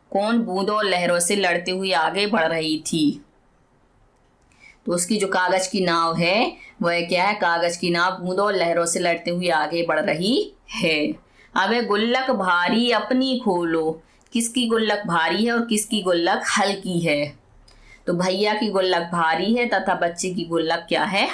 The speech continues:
हल्की है। अब नाव की कहानी,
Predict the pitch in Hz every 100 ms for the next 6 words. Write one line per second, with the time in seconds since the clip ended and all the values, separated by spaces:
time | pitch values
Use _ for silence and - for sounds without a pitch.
0 | - 165 156 151 - 240 285 214 156 220
1 | - - - - - 196 240 247 202 202
2 | 226 226 247 247 196 156 156 151 160 156